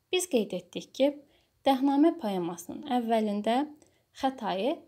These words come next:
Bahariyə adlı bir şeir vermişdir. Bəs Bahariyə nədir? Klassik şərq ədəbiyyatında baharı təsvir edən lirik şeirlər, yaxud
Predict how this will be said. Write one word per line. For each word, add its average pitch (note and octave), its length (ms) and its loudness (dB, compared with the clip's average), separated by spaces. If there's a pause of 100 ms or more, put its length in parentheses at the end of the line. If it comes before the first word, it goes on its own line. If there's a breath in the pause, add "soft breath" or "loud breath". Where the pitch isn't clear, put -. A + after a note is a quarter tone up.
(120)
Bahariyə A3+ 600 0
adlı G#3+ 380 -2
bir D#4 100 0
şeir F3 440 -6
vermişdir. - 580 -10 (300)
Bəs F4 200 2
Bahariyə G#3 480 -2
nədir? G#3 440 -2 (1080)
Klassik D#4 440 -2
şərq G#3 400 -2
ədəbiyyatında - 720 -6 (220)
baharı B3+ 440 2
təsvir G#3 480 -6
edən F#3+ 320 -6 (200)
lirik A3+ 380 0
şeirlər, E3+ 680 -2 (480 loud breath)
yaxud F#4 400 2